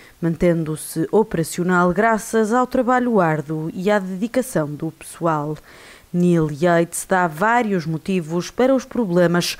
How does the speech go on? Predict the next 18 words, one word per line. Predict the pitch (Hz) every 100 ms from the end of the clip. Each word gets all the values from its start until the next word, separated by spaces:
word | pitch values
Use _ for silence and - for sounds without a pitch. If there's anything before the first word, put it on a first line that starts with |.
| - - -
do | 202 233
atual | 262 233 233 220
modelo | 196 175 175 170 165 165
do | 160 160 175
Immigration, | 202 185 170 175 170 - 180 170
Refugees | 185 226 - 226 170 202 196 -
and | 180 175
Citizenship | - - 220 190 - 170 151 - 160 -
Canada, | - 170 165 160 190 180 - - - -
mas | 247
salienta | - 269 208 208 185 -
dois: | 147 143 - - - - - -
um | 175
ambiente | 170 156 160 160 156 - -
operacional | 240 175 160 - 170 160
difícil | 160 156 262 247 175
no | 156
Canadá | 151 165 165 196 190